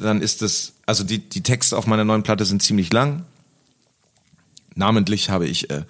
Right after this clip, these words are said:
viereinhalb Stunden gebraucht, um sie handschriftlich abzuschreiben. Und, ähm,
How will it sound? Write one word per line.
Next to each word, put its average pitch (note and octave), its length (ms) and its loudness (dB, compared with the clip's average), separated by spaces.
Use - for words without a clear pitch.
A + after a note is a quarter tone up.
viereinhalb A#2 440 0
Stunden A2 300 0
gebraucht, G2 400 0
um G2 100 -2
sie F2 140 -4
handschriftlich G#2 600 -2
abzuschreiben. A2 720 -2
Und, G2+ 500 2
ähm, F2 560 -2